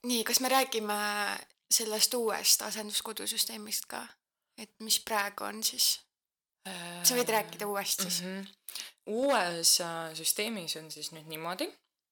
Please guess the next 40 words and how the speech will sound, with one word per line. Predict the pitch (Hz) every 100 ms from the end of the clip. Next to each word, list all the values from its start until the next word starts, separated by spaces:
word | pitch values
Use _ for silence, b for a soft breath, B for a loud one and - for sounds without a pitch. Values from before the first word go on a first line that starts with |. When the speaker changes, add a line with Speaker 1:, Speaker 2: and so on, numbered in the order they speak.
| _ -
Speaker 2:
et, | - 170 160 _ _ -
äh, | 160 160 156 156
kõigepealt | 196 180 165 151 156
on | 156
siis | - -
nii-öelda | 156 147 151
see | 151
pereema | 151 190 175 160 262
ja | 311 - _ _ _ _ _ 226
Speaker 1:
Mhm. | 208
Speaker 2:
siis | 180 175
on | 170 - -
peretädid, | 185 170 - 156 143 143 -
on | - 57
ju. | - _ - 226
On | -
Speaker 1:
Mhm. |
Speaker 2:
nii, | - -
on | - -
ju? | 247
Speaker 1:
Jah. | 214 202 _ -
Speaker 2:
Mhm. | 160 - - - b b b b b
Ja | 165 160 160 160 156 151 151 -
kui | - 175
varem | 220 226
olid | 170 160
vahetused, | 208 220 - - 165 160 160
äh, | 156 156
hommikul | 196 202 - 156
kella | 151 151
kaheksast | 233 226 - 156 -
õhtul | 160 -
kella | 147 147
kaheksani, | 175 220 180 - 151
siis | 147 151
nüüd | 175 190 180
on | 147
vahetused | 175 170 147 147 151
nädal | 160 151 147
aega. | - -